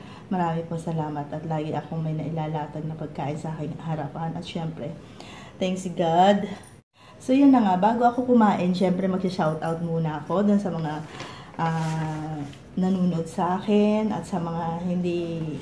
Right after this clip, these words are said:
Maram-, alam ko may mga, may mga nanonood na iba pang, ah, hindi ko ka-subscriber, pero, ah, hindi naman sila nagme-message o nag-, ah, nagko-comment down below. So, sa susunod, para ma-shoutout ko, ma-shoutout ko kayo,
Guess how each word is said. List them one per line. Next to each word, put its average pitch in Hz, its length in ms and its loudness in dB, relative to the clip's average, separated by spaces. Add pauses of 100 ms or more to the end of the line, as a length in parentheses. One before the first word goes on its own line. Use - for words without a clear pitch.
(420)
Maram-, 220 400 4
alam 220 240 2
ko 226 80 4
may 208 80 6
mga, 190 240 4
may 180 240 2
mga 175 320 0
nanonood 165 480 0
na 160 400 -4
iba 175 240 -2
pang, 160 400 -2 (680)
ah, 170 80 -2
hindi 175 240 2
ko 170 80 -4
ka-subscriber, 170 1040 -2
pero, 160 460 -2 (580)
ah, 165 320 -4 (720)
hindi 202 240 8
naman 180 160 6
sila 175 240 2
nagme-message 165 640 0
o 165 80 0
nag-, 156 240 -2
ah, 143 160 0
nagko-comment 160 640 0
down 156 300 -2
below. 160 340 0
So, 196 140 2
sa 185 100 -2
susunod, 220 600 4 (420)
para 180 160 0
ma-shoutout 175 600 2
ko, 175 100 -2 (160)
ma-shoutout 185 880 0
ko 226 160 0
kayo, 160 460 -4